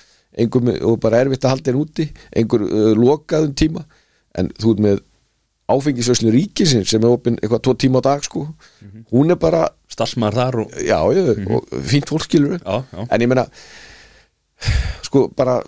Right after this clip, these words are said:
Speaker 1: vertu bara þeirra skoðunar að, að það er bara að vera opið, þú er bara að selja þarna þér áfengi milli fimm og sjö á daginn, ok, fine.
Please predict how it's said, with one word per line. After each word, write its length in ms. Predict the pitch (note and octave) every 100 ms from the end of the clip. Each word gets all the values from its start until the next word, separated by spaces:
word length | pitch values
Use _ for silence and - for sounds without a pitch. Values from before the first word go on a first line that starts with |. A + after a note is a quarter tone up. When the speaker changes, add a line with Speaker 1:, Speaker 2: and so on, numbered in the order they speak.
| - -
Speaker 1:
vertu 280 | C3+ - A3+
bara 160 | A3 D#3+
þeirra 200 | G#3 G#3
skoðunar 520 | - F3+ A3+ C3+ A2+
að, 100 | - -
að 200 | A#2 A#2 - C3
það 160 | C3+
er 60 | C#3
bara 220 | D3 E3+
að 80 | C#3+
vera 140 | C#3+ E3
opið, 260 | - D3 C3+
þú 120 | C3 C3+
er 80 | C#3+ -
bara 200 | E3 D3+
að 60 |
selja 300 | - E3+ D3 -
þarna 300 | - C#3 C3 B2+
þér 160 | B2+
áfengi 420 | D3+ - C#3 - C3
milli 160 | A#2+ A#2+
fimm 160 | D#3+
og 80 | B2+
sjö 120 | C#3+
á 60 | C3+
daginn, 220 | C#3+ D#2 A2
ok, 120 | - D#2+
fine. 260 | E2+ F2+